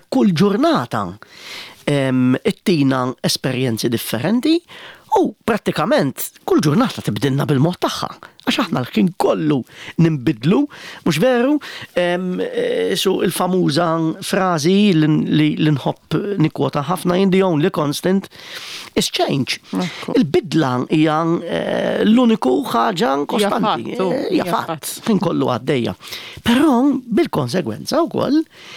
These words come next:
Speaker 1: illi aħna l-identità tagħna b'xi mod il-ħin kollu wkoll tinbidel.
Speaker 2: Iva.
Speaker 1: Eh, u allura isu kif anke dawn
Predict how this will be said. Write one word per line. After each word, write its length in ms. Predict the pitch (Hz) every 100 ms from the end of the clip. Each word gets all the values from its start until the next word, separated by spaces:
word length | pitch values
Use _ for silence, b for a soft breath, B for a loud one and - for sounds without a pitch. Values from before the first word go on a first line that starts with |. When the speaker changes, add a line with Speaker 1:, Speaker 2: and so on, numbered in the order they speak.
| B B B
Speaker 1:
illi 360 | - 277 302 202
aħna 500 | 139 - 190 226 247 - B B B -
l-identità 720 | 180 170 185 170 214 208 302
tagħna 640 | 185 156 147 160 196 196 - _
b'xi 200 | - 262
mod 260 | 165 156 180
il-ħin 320 | 226 - 135
kollu 380 | - 147 190 190
wkoll 420 | - 123 151 175 B B B -
tinbidel. 640 | 135 101 135 - 117 147 - - -
Speaker 2:
Iva. 500 | 196 160 - 175 170
Speaker 1:
Eh, 240 | - 175 170
u 160 | - 190
allura 580 | 185 202 220 190 180 180 170 -
isu 640 | 190 180 - 180 180 180 185 _
kif 560 | - 220 135 - - - _
anke 340 | 165 151 - 131
dawn 480 | 147 131 120 117